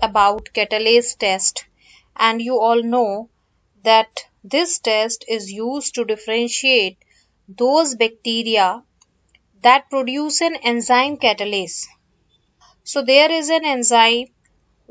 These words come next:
known as catalase which is present in Staphylococci bacteria, and we want to differentiate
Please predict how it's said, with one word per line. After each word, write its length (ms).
known 340
as 260
catalase 800
which 160
is 160
present 540
in 180
Staphylococci 1300
bacteria, 720
and 280
we 160
want 400
to 100
differentiate 1000